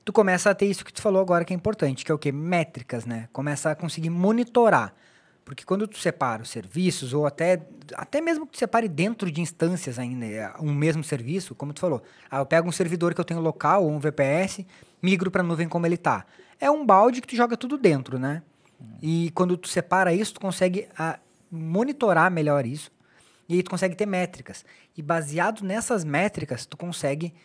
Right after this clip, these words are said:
Speaker 1: criar estratégias de redução de custos. Então, a, u-, uma coisa muito importante é tu conseguir ter métricas.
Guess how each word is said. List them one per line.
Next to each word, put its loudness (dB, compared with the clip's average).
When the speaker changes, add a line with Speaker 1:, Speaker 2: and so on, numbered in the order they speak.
Speaker 1:
criar 4
estratégias 0
de -6
redução -6
de -10
custos. -10
Então, -2
a, -10
u-, -2
uma -4
coisa 0
muito 0
importante 0
é 0
tu -18
conseguir -8
ter -2
métricas. -4